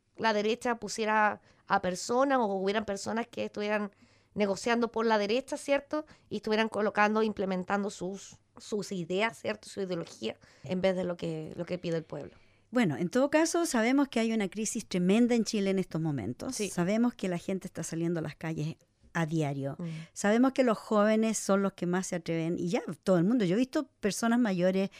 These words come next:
Speaker 1: Sí.
Speaker 2: eh, ahí peleando con los pacos y, y, y qué sé yo, y los retan y les dicen todo lo que sienten. Yo eso nunca lo había visto, porque el temor que nosotros le teníamos a la policía,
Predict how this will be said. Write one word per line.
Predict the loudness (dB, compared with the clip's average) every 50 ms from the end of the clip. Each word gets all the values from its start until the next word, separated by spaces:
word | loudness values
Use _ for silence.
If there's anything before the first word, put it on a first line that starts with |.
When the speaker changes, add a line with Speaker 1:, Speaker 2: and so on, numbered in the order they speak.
| -12 -8
Speaker 1:
Sí. | -6 -6 -6 -4
Speaker 2:
eh, | -4 0 2 4
ahí | 4 4 6 6 6 4 4
peleando | 4 2 2 4 4 4 4 4 4
con | 4 2 2
los | 0 -2
pacos | -4 -4 -2 -2 -2 -2 0 0 2
y, | 2 2
y, | 2 0 0 -2 -2 -4 -4 -4 -6 -6 -8 -10
y | -14 -18 _
qué | -6 -4 -2 -2 -4
sé | -4 -6 -8 -4
yo, | -2 0 2 2
y | 2
los | 2 0 -2 -2
retan | -2 0 0 0 2 0 0 2 2
y | 2
les | 2 0 -2
dicen | -2 -2 -2 -2 -2 -2 -2 0
todo | 0 0 2 2
lo | 2 0
que | -2 -6
sienten. | -8 -6 -2 0 0 0 0 0 -2 -2 -2 -4 -10 -18 -20 -20 -20 -20 _ -8
Yo | -4 -4 -4
eso | -2 -2 -2
nunca | -2 -2 -2 -2 -2 -4
lo | -2 -2
había | -2 -2 -2 0
visto, | -2 -2 -4 -4 -6 -8
porque | -8 -8 -10 -10 -12 -12 -12 -8
el | -8 -8 -6
temor | -4 -2 0 0 2 2 0 0
que | 0 0 0
nosotros | 2 0 0 -4 -4 -2 -2 -2
le | -2 -2
teníamos | 0 0 0 0 0 0 0 -2 -2
a | -4
la | -6 -6
policía, | -8 -8 -8 -8 -8 -8 -8 -8 -6 -6 -6 -8 -10